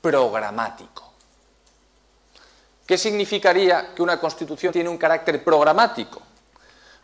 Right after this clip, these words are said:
Pues que la efectividad real del texto constitucional depende de la traducción que le den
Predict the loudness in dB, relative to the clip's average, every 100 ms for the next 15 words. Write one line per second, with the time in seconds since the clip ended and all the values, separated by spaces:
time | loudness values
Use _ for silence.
0 | _ 0 0 0 0 0 -4 -16 _ _
1 | _ _ -20 _ _ _ _ _ _ _
2 | _ 2 6 8 6 2 0 -2 4 6
3 | 6 2 -8 -4 -2 2 6 8 6 4
4 | -6 -14 -10 -8 -8 -8 -8 -6 -4 -4
5 | -4 -6 -8 -8 -4 -4 -6 -18 _ _
6 | _ _ _ _ _ _ _ -20 _ _
7 | -20 _ -10 0 4 4 4 2 0 -2
8 | -16 -20 _ _ _ _ _ _ _ _
9 | _ 2 6 8 6 6 4 4 -2 -4
10 | 2 2 2 -6 -18 _ _ _ _ _
11 | _ _ _ 4 4 4 2 0 -12